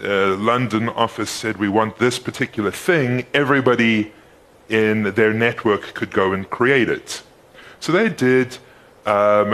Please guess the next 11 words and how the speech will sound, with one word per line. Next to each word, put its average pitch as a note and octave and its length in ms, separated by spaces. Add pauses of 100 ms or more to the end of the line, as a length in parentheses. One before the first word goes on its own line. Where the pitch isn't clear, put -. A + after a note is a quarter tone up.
research A2+ 720
for A2+ 320
radio, A#2+ 420
television, A2 520
online. G#2 680 (240)
What D3+ 400 (100)
are G2+ 200
the G2+ 100
ten C3 380
basic G2+ 400
formats A2 680